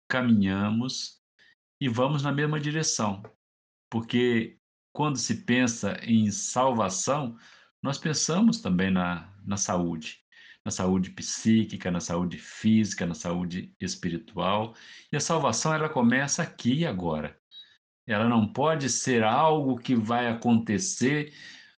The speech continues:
depois da morte ou num plano, é, etéreo, desconhecido da gente.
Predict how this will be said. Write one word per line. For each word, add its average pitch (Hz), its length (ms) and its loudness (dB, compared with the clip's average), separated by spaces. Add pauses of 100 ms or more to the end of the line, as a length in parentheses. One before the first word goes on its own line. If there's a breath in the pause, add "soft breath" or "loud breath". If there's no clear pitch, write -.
depois 120 400 2
da 107 120 2
morte 127 1120 2
ou 117 320 4
num 107 380 6
plano, 117 800 6 (420 loud breath)
é, 104 380 0
etéreo, 127 720 0 (580 soft breath)
desconhecido 113 800 2
da 95 140 0
gente. 78 440 -8